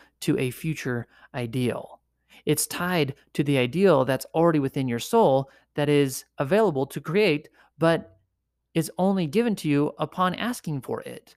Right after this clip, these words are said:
upon thanking him for it. See, the Lord doesn't just give us things until we ask and give thanks for it, or, like, ahead of time.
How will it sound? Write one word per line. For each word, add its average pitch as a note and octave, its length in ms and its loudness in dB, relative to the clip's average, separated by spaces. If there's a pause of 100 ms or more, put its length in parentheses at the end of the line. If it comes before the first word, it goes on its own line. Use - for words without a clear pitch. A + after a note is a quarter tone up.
upon F3+ 400 -2
thanking G3 520 -6
him B2+ 260 -6
for A2+ 220 -6
it. - 420 -18 (1900)
See, - 140 -6
the G3 60 2
Lord B3 180 6
doesn't A3+ 260 0
just D3 300 -2
give F3 240 4
us D#3 160 0
things C3+ 440 -4
until F#3+ 540 0 (100)
we D3+ 220 -2
ask E3+ 380 -4
and D#3 260 -4
give F3+ 200 -4
thanks G#3+ 280 -4
for A#2+ 340 -4
it, - 320 -14
or, B2 300 -12 (240)
like, E3 200 -8 (280)
ahead A3+ 180 -4
of D#4+ 120 -6
time. - 240 -14